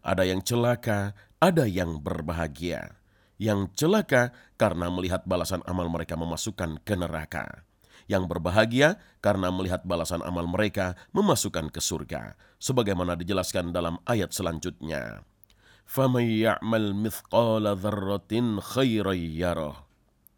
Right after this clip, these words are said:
وَمَنْ يَعْمَلْ مِثْقَالَ ذَرَّةٍ شَرًّا يَرَهُ. Barang siapa yang mengerjakan kebaikan sekecil apapun, niscaya dia akan melihat balasannya.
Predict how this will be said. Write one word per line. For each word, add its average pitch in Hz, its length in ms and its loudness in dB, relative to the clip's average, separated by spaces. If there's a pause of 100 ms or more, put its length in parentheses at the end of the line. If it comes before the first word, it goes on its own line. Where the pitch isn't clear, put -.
(640)
وَمَنْ 139 380 6 (180)
يَعْمَلْ 120 480 2
مِثْقَالَ 120 720 2 (100)
ذَرَّةٍ 110 560 -2 (560)
شَرًّا 104 560 0
يَرَهُ. 78 640 -4 (1160)
Barang 104 320 2
siapa 107 400 2
yang 110 160 2
mengerjakan 104 640 0
kebaikan 110 480 0
sekecil 98 640 -4
apapun, 80 640 -4 (320)
niscaya 147 640 2
dia 123 240 2
akan 120 240 -2
melihat 104 320 -2
balasannya. 78 800 -4